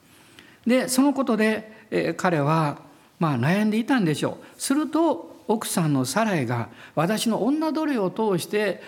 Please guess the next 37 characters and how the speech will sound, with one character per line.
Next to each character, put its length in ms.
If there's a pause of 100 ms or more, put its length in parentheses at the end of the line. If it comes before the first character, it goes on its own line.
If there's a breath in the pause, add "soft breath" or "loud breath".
(180 loud breath)
あ 120
の、 260
産 220
み 80
な 120
さ 160
い」 60
っ 20
て 180
言 120
う 80
ん 60
で 100
す 100
ね。 400 (720 loud breath)
で、 300
十 240
六 180
章 300
の、 440 (400)
え 280
ー、 20
二 160
節 420
を 160
見 160
ま 200
す 140
と、 280 (1080)
え 300
ー、 40
こ 140
こ 160
に 160
で 100
す 120
ね、 260